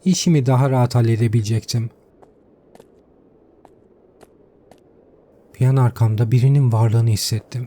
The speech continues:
Sanırım gerginlikten hayali sesler duymaya başlamıştım. İşte aradığım kapsül karşımdaydı.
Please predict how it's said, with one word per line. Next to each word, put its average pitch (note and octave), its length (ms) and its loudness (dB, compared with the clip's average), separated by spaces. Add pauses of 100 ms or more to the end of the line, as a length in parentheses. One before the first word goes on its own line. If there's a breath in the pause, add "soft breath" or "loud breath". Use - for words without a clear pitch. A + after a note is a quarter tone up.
Sanırım A#2 580 0
gerginlikten A#2+ 760 0
hayali A#2+ 440 2
sesler B2 480 -2
duymaya A2 340 -2
başlamıştım. A2 680 -4 (260)
İşte - 360 -2
aradığım A#2 400 2
kapsül A#2+ 440 -2
karşımdaydı. A2+ 1000 -2